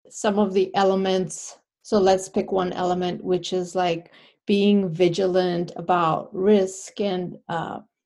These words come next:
the giraffe, by virtue of its height, it, it really gets clued into risk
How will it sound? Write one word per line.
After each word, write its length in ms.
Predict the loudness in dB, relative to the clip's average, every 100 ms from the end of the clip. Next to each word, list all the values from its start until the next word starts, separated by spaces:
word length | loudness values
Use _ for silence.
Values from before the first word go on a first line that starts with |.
| _ _ _ _ _ _ _ _ _ _ _ _ _ _ _ _ _ -14
the 260 | -2 0
giraffe, 640 | 2 0 0 2 2 0 -4
by 180 | 0 0
virtue 420 | 2 0 0 2
of 120 | 2 0
its 140 | -6
height, 600 | -4 0 2 2 -2 -14 _ _ -4
it, 400 | 0 0 -2 _ -12
it 160 | -10 -4
really 280 | 0 2 2
gets 240 | 2 -2
clued 480 | -6 -4 2 4 4
into 360 | 2 -2 -4 -2
risk 340 | 0 -2 -6